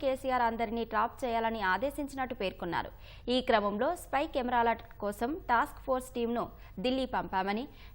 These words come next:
ట్రాప్ చేయడానికి ఒకరోజు ముందే కెమెరాలను ఫామ్ హౌస్లో అమర్చామని తెలిపారు. ఆపరేషన్ మొత్తం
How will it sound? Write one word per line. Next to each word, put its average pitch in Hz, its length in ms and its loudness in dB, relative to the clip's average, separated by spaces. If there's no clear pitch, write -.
ట్రాప్ 294 300 10
చేయడానికి 320 400 2
ఒకరోజు 262 340 2
ముందే 247 200 2
కెమెరాలను 220 580 2
ఫామ్ 240 320 2
హౌస్లో 233 340 2
అమర్చామని 220 600 -2
తెలిపారు. 165 380 -2
ఆపరేషన్ 294 560 0
మొత్తం 302 200 -2